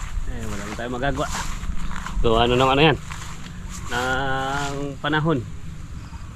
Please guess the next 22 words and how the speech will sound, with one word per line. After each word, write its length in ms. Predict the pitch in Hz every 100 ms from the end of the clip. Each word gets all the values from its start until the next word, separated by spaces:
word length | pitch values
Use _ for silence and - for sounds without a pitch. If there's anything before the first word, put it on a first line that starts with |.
| - - - -
Saka 400 | 117 120 123 123
hindi 160 | 120 131
na 80 | 131
tayo 220 | 131 135 135
yung 80 | 127
ano. 160 | 139 - - - - - - - - - - - - - - -
Yun 100 | 131 151
nga, 80 | 135
nung 240 | 135 135
bago 560 | 135 139 139 147 143 143
mag-ulan, 480 | 143 139 147 135 135 - - - - - - - - - - - - - - -
nap-, 340 | - 113 - -
nakapagpatubig 720 | 120 107 117 110 113 120 113 110
pa 160 | 117
tayo, 160 | 120 117 101
tapos 480 | 104 113 107 -
nakapagpataba 720 | - 113 - 104 - 107 107 104
tayo 320 | 104 107 101
sa 320 | 107 107 104
ano 80 | 104
na 240 | 104 104
naman. 240 | 113 117